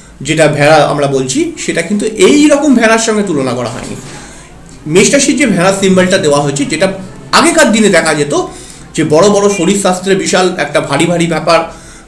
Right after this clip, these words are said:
বড় বড় শিংওয়ালা ভেড়া কিন্তু আগেকার দিনে দেখতে পাওয়া যেত।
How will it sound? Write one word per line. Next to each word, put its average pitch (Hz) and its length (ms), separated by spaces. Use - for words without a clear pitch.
বড় 151 180
বড় 165 180
শিংওয়ালা 160 540
ভেড়া 139 280
কিন্তু 156 280
আগেকার 135 320
দিনে 185 180
দেখতে 135 240
পাওয়া 101 220
যেত। 131 260